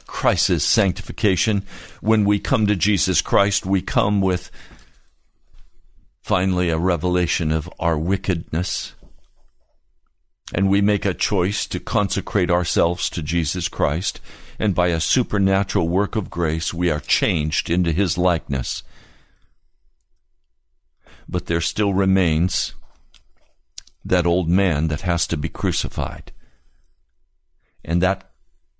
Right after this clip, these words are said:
usually comes in a second experience.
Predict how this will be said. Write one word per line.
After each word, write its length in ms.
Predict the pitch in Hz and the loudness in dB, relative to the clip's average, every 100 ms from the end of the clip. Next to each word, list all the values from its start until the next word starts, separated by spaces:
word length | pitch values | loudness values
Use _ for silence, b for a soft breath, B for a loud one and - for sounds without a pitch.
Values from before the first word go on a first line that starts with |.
| - | -12
usually 880 | 78 87 107 135 139 131 127 123 117 | -6 0 2 4 4 2 0 0 -2
comes 600 | - 98 71 80 92 85 | 0 0 2 -2 -2 -2
in 140 | 82 | -2
a 80 | 85 | -2
second 540 | - - 101 - 98 | -2 0 0 0 -2
experience. 1000 | 92 - - - 90 64 57 - - | -2 -4 -4 0 0 0 -4 -6 -10